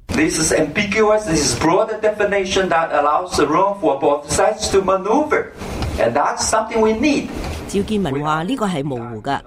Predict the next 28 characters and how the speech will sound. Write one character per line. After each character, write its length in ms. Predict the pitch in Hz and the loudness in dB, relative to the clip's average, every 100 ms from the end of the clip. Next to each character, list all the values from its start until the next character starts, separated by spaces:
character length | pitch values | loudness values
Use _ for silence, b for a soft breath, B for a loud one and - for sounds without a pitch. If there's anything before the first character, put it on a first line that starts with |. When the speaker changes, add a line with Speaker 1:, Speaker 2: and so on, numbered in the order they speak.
| b b - | b b -8
Speaker 2:
呢 100 | 214 | -4
個 140 | 190 | -2
有 200 | 160 151 | 0 -2
更 240 | 160 160 165 | -2 -6 -4
寬 240 | 220 208 | 0 0
廣 220 | 165 151 | 0 -2
嘅 100 | 180 | -2
定 260 | 151 147 147 | -4 -2 -2
義 160 | 143 165 | -2 -2
空 220 | 226 233 | -4 -4
間， 260 | 226 226 226 | -4 -4 -2
讓 240 | 170 165 | -2 -2
雙 260 | - 240 240 | -2 -2 0
方 280 | 240 226 | -2 0
能 140 | 160 120 | -2 -6
夠 160 | 143 135 | -6 -6
運 200 | 127 117 | -8 -4
作， 240 | 156 127 b b b b | -2 -2 b b b b
而 60 | |
呢 240 | 151 180 285 | -2 0 0
個 120 | 220 | -2
正 220 | 190 180 | 0 -2
係 240 | 175 147 147 | 0 -2 -2
佢 180 | 151 | -2
哋 140 | 147 135 | -2 -2
需 280 | - 165 135 | -2 -4 -4
要 80 | 120 | -4
㗎。 200 | 127 | -6